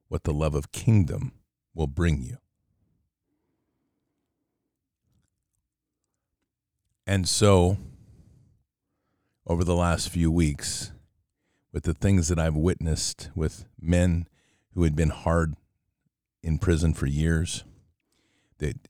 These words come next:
absolutely were in love with Jesus, strengthened by the tears at the, at the base of,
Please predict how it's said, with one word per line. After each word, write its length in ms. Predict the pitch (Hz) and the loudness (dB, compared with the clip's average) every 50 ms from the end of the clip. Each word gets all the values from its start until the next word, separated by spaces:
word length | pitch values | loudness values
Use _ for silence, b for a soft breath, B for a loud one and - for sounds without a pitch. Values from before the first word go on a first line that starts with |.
| _ - | _ -4
absolutely 880 | 87 85 82 - - - - 80 82 87 82 58 67 78 71 67 69 82 - | -2 -2 -2 -2 -4 -4 -2 0 0 0 0 0 -2 -4 -4 -4 -6 -8 -6
were 200 | 76 71 73 69 | -2 -2 0 2
in 240 | 76 80 78 73 | 2 2 2 2
love 240 | 73 78 80 76 67 | 0 0 0 -2 -2
with 160 | 67 67 65 | -2 -4 -4
Jesus, 680 | - - 73 69 67 71 71 65 64 - - - - - - - - _ _ _ _ _ _ _ _ _ _ _ _ _ _ _ _ _ _ _ _ _ _ _ _ _ _ _ _ _ _ _ _ _ _ _ _ _ _ _ _ _ _ _ _ - - - _ _ _ _ | -4 -4 -4 -4 -4 -4 -6 -8 -6 -6 -8 -8 -10 -12 -16 -20 -20 _ _ _ _ _ _ _ _ _ _ _ _ _ _ _ _ _ _ _ _ _ _ _ _ _ _ _ _ _ _ _ _ _ _ _ _ _ _ _ _ _ _ _ _ -20 -20 -20 _ _ _ _
strengthened 640 | - - - - 92 90 90 - - 92 85 82 76 | -10 -8 -4 0 2 2 2 2 2 2 0 2 2
by 120 | 76 80 78 | 0 -2 -2
the 220 | 71 71 69 67 - - | -2 -4 -6 -8 -10 -6
tears 400 | - - 98 87 85 82 - 80 | -2 0 2 2 2 0 0 -4
at 120 | 71 - | -4 -4
the, 120 | - 73 - - - | -6 -8 -8 -8 -8
at 180 | - 80 - - | -8 -8 -8 -8
the 200 | 69 71 67 62 60 - _ - | -12 -14 -14 -16 -20 -20 _ -8
base 400 | 87 85 85 82 - - - - - _ _ _ _ _ _ _ _ _ _ _ _ _ _ _ _ _ _ _ _ _ _ _ _ _ _ _ _ _ _ _ _ _ _ _ _ _ _ _ _ _ _ | -4 -4 -4 -2 -4 -6 -8 -10 -14 _ _ _ _ _ _ _ _ _ _ _ _ _ _ _ _ _ _ _ _ _ _ _ _ _ _ _ _ _ _ _ _ _ _ _ _ _ _ _ _ _ _
of, 320 | - 85 82 76 85 - | -8 -6 -6 -6 -8 -12